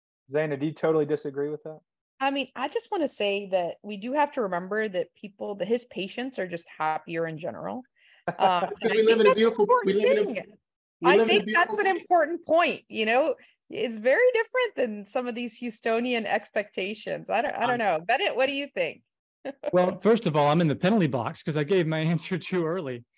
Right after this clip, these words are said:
Speaker 4: Uh,
Speaker 2: <laughs>
Speaker 4: but, but second of all, I, I, you know, I see,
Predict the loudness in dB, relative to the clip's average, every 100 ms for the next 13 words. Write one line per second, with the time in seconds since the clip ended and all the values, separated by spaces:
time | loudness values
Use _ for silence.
0 | _ _ _ -6 -2 -2 -2 -8 -6 -4
1 | -4 -4 -14 -20 -6 -6 -4 -4 -2 -2
2 | -4 -2 -2 -2 -4 -6 -6 -6 -6 -4
3 | -6 -4 -6